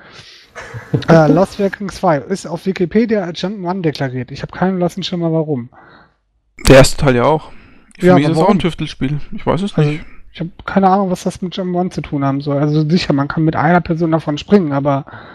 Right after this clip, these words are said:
Speaker 1: hä? Raff ich nicht. Also
Speaker 2: Nee,
Speaker 1: es,
Speaker 2: das
Speaker 1: im Prinzip haben die das vom ersten Teil weiter fortgeführt. Es, äh, war noch bunter, es war noch knuffiger.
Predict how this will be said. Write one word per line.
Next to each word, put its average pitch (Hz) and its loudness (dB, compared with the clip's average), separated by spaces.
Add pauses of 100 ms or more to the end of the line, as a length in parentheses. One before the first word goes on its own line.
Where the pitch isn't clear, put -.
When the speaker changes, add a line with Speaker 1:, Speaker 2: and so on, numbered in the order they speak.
(340)
Speaker 1:
hä? 175 8 (1300)
Raff 151 -4
ich 143 -8
nicht. 127 -14 (280)
Also 131 4
Speaker 2:
Nee, 131 4
Speaker 1:
es, 127 -2
Speaker 2:
das 139 -8 (260)
Speaker 1:
im 170 0
Prinzip 202 0
haben 196 0
die 180 -2
das 170 0
vom 165 -10
ersten 165 -6
Teil 165 2
weiter 151 -2
fortgeführt. 196 -6
Es, - -10
äh, 156 -4
war 139 0
noch 175 0
bunter, 196 -2
es - -10
war 151 0
noch 180 -2
knuffiger. 170 2